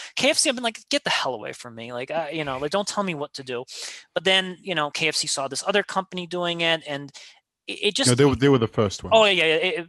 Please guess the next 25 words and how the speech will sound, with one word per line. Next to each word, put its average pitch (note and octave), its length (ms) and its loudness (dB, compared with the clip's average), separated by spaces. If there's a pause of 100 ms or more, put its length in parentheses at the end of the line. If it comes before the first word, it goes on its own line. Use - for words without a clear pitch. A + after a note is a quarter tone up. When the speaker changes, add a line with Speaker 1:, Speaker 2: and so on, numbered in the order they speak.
(140)
Speaker 1:
right. D3+ 340 0
So D#3+ 160 -6 (160)
K F#3 160 2
F F#3 80 2
C G#3 160 -2
did F#3 160 2
it, F3+ 120 2
and D3 100 -8
then D3 80 -6
some C#3+ 240 -10
other E3+ 200 2
company E3 540 -6 (400)
f-, - 160 -6
Speaker 2:
Yeah. G#2 220 -6 (100)
Speaker 1:
saw E3+ 240 6
that, F3 280 4
and D3+ 100 -4
they D3+ 100 0
wanted D#3 300 -2
to - 80 -4
get D3+ 160 0
into D3+ 220 -8
that C#3+ 260 2
glory C#3+ 420 -4
pool. F#3+ 380 -6